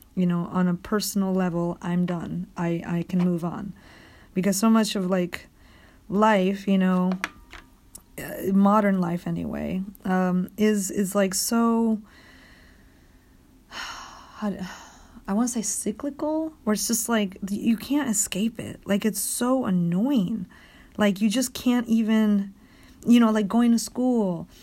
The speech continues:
having a job, um, <laughs> those pretty much are the two bummers of this world. <laughs> Um, they suck, you know, like, they fucking suck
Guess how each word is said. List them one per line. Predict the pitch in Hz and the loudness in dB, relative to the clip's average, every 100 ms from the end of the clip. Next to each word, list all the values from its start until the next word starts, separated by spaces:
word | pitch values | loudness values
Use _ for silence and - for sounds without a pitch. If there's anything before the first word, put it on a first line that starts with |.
| - - | -20 -12
having | - 196 226 | -4 0 2
a | 226 | 0
job, | 226 240 233 226 202 180 170 170 - - - _ - | 0 0 2 0 -2 -4 -6 -10 -16 -20 -20 _ -6
um, | 196 196 190 185 180 180 175 - - _ _ _ _ | -2 -2 0 -2 -2 -2 -4 -10 -20 _ _ _ _
<laughs> | _ - - - - - | _ -20 -14 -12 -12 -10
those | 185 185 | -8 -8
pretty | - - 208 | -8 -6 -4
much | 202 190 | -4 -4
are | 190 | -8
the | |
two | 190 220 202 196 | -6 -4 -4 -4
bummers | 175 202 190 175 | -4 -2 -2 -4
of | 165 | -6
this | 160 170 | -10 -6
world. | 185 190 196 185 | -2 -2 -2 -4
<laughs> | - - - - - | -8 -18 -18 -16 -4
Um, | 202 196 190 185 180 | 0 0 2 0 0
they | 196 233 | 2 2
suck, | 202 - 165 - - | 2 -2 -2 -2 -2
you | 202 | 0
know, | 190 185 196 | 2 2 -2
like, | 180 175 | -4 -2
they | 196 | -2
fucking | 196 202 196 202 190 | -2 -4 -2 -2 -2
suck | 196 180 - | -4 -8 -10